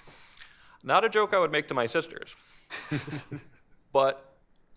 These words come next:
when this was discovered, um, and, and he admitted to it, um, first of all, he apologized as if he had committed a war crime, but that was not good enough.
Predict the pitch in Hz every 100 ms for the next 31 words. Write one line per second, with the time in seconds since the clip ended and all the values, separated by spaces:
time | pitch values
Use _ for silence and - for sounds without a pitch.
0 | - - _ _ 151 151 160 170 151 139
1 | - 277 117 117 143 - 113 110 113 113
2 | 110 107 107 135 202 - 101 101 - -
3 | 110 104 101 101 95 - _ _ _ _
4 | - - 214 - 113 95 113 117 127 123
5 | 117 113 104 107 107 117 101 - 107 95
6 | 95 98 90 95 82 62 - _ - -
7 | 113 107 - - 101 131 - 131 123 127
8 | 120 113 110 95 101 87 67 -